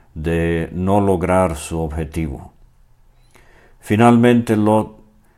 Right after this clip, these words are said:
sale de Sodoma y escapa a Zoar, una ciudad pequeña, la ciudad de refugio.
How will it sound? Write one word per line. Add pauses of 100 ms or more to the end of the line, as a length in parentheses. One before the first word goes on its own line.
(220)
sale
de
Sodoma (600)
y
escapa
a
Zoar, (800)
una
ciudad
pequeña, (800)
la
ciudad
de
refugio.